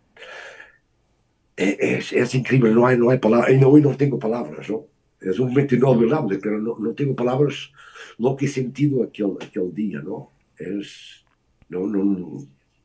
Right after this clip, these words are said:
es un momento único también, un momento único. Grande, ah, este amor, no, no sé, eh, ok, porque ha, ha habido muchos jugadores que, fenómenos que pasaron, que,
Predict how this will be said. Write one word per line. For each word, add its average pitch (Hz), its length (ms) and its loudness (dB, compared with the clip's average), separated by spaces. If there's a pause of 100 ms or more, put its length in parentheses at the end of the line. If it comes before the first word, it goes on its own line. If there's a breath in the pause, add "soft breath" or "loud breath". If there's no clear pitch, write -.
(160)
es 110 140 -2
un 131 100 4
momento 131 280 4
único 117 320 4
también, 92 300 -4
un 107 100 -2
momento 123 300 -2
único. 95 520 -4 (520 soft breath)
Grande, 110 720 0 (800 soft breath)
ah, - 340 -14
este - 220 -4
amor, 139 500 0
no, 151 220 -6
no 147 160 -4
sé, 151 480 -2 (1120)
eh, - 260 -8
ok, - 220 -10 (420)
porque 135 220 -10
ha, 156 240 -4
ha - 200 -8
habido 160 240 -4
muchos 147 260 -2
jugadores 143 360 -2 (140)
que, 117 140 -14 (760)
fenómenos 127 540 0
que - 100 -10
pasaron, 123 680 -6 (100)
que, 92 460 -8